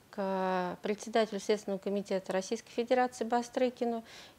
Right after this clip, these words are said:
и председателю, исполняющему обязанности председателя Саратовского областного суда Кляпину Олегу. Мой муж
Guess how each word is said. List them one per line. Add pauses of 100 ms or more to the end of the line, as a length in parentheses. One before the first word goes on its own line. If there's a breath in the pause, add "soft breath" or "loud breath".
(100)
и
председателю,
исполняющему
обязанности
председателя
Саратовского
областного
суда
Кляпину
Олегу. (300)
Мой
муж